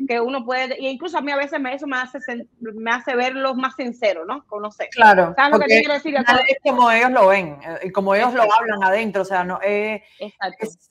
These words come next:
Speaker 2: eh, mm, ellos no pueden tener el lenguaje que nosotros tenemos hasta que no se codean más con nosotros, es una realidad,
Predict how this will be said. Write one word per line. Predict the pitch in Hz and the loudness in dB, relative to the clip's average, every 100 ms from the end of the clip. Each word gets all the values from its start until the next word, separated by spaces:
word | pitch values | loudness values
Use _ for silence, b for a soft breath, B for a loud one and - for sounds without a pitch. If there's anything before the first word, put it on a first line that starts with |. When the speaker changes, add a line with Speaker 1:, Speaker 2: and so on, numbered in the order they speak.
| - | -4
Speaker 2:
eh, | 196 185 180 170 165 156 143 135 _ 170 | 0 0 -2 -4 -8 -14 -18 -20 _ _
mm, | 170 160 156 147 - | -18 -18 -18 -20 -6
ellos | 202 233 | -2 0
no | 254 - | 0 0
pueden | 262 269 233 | 0 0 -2
tener | 208 208 | -4 -2
el | 202 | -4
lenguaje | 185 190 196 | -2 0 0
que | 196 | -2
nosotros | 175 202 180 180 | -4 -4 -4 -4
tenemos | 170 165 175 196 | -6 -6 -6 -6
hasta | 165 160 | -8 -10
que | 165 160 | -8 -10
no | 156 156 | -8 -8
se | 160 180 | -8 -10
codean | 165 151 156 165 | -8 -6 -4 -4
más | 147 | -4
con | 143 156 | -8 -14
nosotros, | 151 285 185 | -8 -8 -6
es | 165 170 | -8 -8
una | 226 | -8
realidad, | 202 143 156 | -10 -12 -14